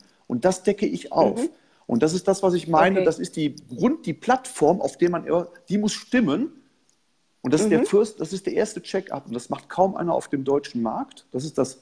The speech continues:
Speaker 1: ist leider
Speaker 2: Mhm.
Speaker 1: eine riesen Marktlücke. Viele wissen das nicht, aber auch viele Steuerberater, mit
Speaker 2: Mhm.
Speaker 1: denen ich zu tun habe. Erstens ist das nicht deren Business. Zweitens können die es zum Teil nicht und wollen es
Speaker 2: Mhm.
Speaker 1: auch nicht, weil davon,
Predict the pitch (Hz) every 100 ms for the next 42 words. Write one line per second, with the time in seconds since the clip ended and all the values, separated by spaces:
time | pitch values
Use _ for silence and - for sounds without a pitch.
0 | - - - 131 170 196 196 262 143 127
1 | 202 190 156 135 175 - 220 240 254 269
2 | _ _ _ - 202 170 117 123 160 -
3 | 208 220 - 226 285 - _ _ - 131
4 | 165 - 196 196 - 226 269 196 170 165
5 | 202 214 143 139 151 - - 277 202 135
6 | 110 - _ _ - 156 180 190 165 185
7 | 160 151 139 120 113 143 170 262 339 -
8 | _ _ - 135 135 139 - - 320 247
9 | 127 - 127 113 - 104 101 143 285 -
10 | - _ _ _ 170 190 156 185 202 170
11 | 208 202 254 269 - 117 123 127 147